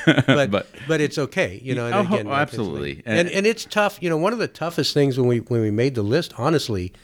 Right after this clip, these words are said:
Speaker 2: was when, when we finished the, the,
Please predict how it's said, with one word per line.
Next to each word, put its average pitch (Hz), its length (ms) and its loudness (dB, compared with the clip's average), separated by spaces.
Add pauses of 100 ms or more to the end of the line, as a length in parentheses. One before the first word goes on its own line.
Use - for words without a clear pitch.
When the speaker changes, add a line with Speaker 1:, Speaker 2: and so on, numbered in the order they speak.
(500)
Speaker 2:
was 120 460 2 (400)
when, 127 420 2
when 127 240 4
we 107 220 2 (160)
finished 151 400 2
the, 104 240 0 (100)
the, 107 360 -4